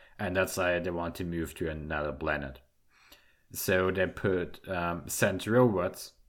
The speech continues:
robot, robot, what? <laughs> Robots. <laughs> Robots. Jesus. They sent robots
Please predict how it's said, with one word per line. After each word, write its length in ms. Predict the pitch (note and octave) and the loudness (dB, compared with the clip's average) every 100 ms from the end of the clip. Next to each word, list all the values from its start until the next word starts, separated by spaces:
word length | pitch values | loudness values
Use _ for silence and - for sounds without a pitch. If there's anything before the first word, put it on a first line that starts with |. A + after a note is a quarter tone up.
| - - | -20 -6
robot, 640 | F2 F2+ C#2+ D2+ E2+ - _ _ | 0 0 0 -4 -6 -8 _ _
robot, 540 | E2 E2+ D#2 C#2 C#2 - - G2+ | -4 -4 -4 -8 -10 -14 -18 -8
what? 260 | - - - - - | -6 -6 -10 -6 -2
<laughs> 220 | G2 - | -2 0
Robots. 760 | G2 G2+ A2 F2 E2+ - - - - - - - - | 2 4 4 2 -4 -4 -8 -10 -20 -20 -20 -18 -10
<laughs> 360 | - - C3 - | 0 0 2 2
Robots. 800 | A#2 G#2+ C#3 A2 E2+ D#2+ F2 - - - - - | 4 6 6 4 0 -8 -8 -12 -14 -20 -20 -8
Jesus. 460 | - G#2+ - E2 - - - - | 0 2 2 -4 -10 -18 -10 -2
They 80 | |
sent 320 | F#2 G#2+ G#2 G2+ | 0 2 2 0
robots 680 | G2 A#2 A2+ F2+ F2+ - - | 2 4 4 2 -2 -2 -10